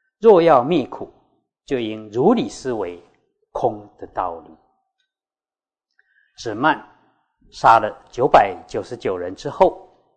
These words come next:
本来想要追杀佛，但是怎么追都追不到。于是大声喊：“停下来，停下来！”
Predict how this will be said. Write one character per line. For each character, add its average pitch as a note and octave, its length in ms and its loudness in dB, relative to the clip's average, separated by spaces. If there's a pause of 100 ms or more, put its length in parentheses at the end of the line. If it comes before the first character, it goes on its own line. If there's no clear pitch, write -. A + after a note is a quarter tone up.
(140)
本 G2 160 -8
来 F2+ 220 -14
想 F#2 260 -14
要 G#2 120 -10 (120)
追 B2 300 -10
杀 A#2+ 300 -10
佛， F2+ 380 -14 (480)
但 G3+ 120 0
是 G#3 160 -2
怎 - 120 -8
么 A2+ 120 -10
追 F3+ 320 -4 (260)
都 G#2 120 -12
追 F#2+ 220 -16
不 F2 140 -20
到。 F#2+ 240 -8 (840)
于 G2 100 -18
是 G#2+ 180 -14
大 G#2 200 -2
声 G#2+ 200 -10
喊 G2+ 220 -12 (260)
：“停 C#3 200 -12
下 C#3+ 200 -4
来， G#2+ 180 -2
停 G#2 260 -16
下 A2 200 -10
来！” F#2 220 -16